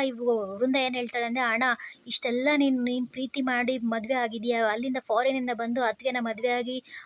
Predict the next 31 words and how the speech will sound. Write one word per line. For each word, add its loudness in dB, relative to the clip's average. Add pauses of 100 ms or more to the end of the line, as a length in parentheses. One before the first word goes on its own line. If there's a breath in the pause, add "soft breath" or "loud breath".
ಅವ್ರಿಗೂ 2
ಮೋಸ 0
ಮಾಡ್ಬೇಡ 2
ಅಣ್ಣ, 0 (100)
ಪ್ಲೀಸ್ -4
ಅಣ್ಣ, -2 (100)
ದಯವಿಟ್ಟು -2
ನನ್ -2
ಕಡೆಯಿಂದ 0
ತಪ್ಪಾಗಿದೆ, 0
ನನ್ನಿಂದನೇ 0
ಇದೆಲ್ಲ 2
ಆಗಿದೆ. 0
ನೀವಿಬ್ರು -6
ದೂರ 0
ಆಗೋದು -2
ನಂಗೆ -10
ಇಷ್ಟ -2
ಇಲ್ಲ -2
ಅಣ್ಣ, -8
ನೀವಿಬ್ರು -4
ಒಂದಾಗ್ಬೇಕು -2
ಅಂದ್ರೆ, -6 (500 loud breath)
ಇದೆಲ್ಲ 0
ಸರಿ -2
ಹೋಗ್ಬೇಕಂದ್ರೆ 0
ನಾವ್ -4
ಇದೇ 2
ಇವ್ರ -2
ಮನೇಲೇ 0
ಇರ್ಬೇಕು, 0